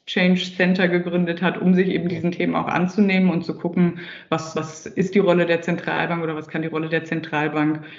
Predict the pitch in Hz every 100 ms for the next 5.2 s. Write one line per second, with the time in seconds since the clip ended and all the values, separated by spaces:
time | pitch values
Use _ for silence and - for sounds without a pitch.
0 | - 160 151 151 160 151 165 156 139 139
1 | 131 139 147 143 - _ _ _ _ -
2 | 147 143 147 143 143 147 151 139 135 151
3 | 143 139 139 143 139 - - _ _ _
4 | 208 180 156 151 147 143 147 - 139 139
5 | 135 -